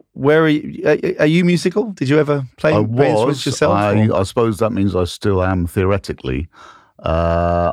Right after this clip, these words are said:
Speaker 2: I played guitar in No Hope bands that got nowhere. I played keyboards in a band also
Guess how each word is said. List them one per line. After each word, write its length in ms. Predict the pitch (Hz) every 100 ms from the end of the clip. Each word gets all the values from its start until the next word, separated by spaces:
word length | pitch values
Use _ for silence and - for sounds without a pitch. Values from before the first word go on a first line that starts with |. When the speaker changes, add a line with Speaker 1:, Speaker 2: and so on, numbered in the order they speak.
| -
Speaker 2:
I 260 | 87 85 78 -
played 260 | - 85 80
guitar 520 | 76 - 90 87 85
in 260 | 80 82 82
No 160 | 82
Hope 280 | 73 85 -
bands 320 | 87 85 82
that 120 | 76 67 _
got 200 | 85 -
nowhere. 380 | 82 80 82 82
I 60 |
played 200 | 78 85
keyboards 500 | 82 95 85 85 80
in 100 | 85
a 40 | 82
band 480 | 85 82 82 78 - _ - - _
also 760 | - 87 82 - 82 82 85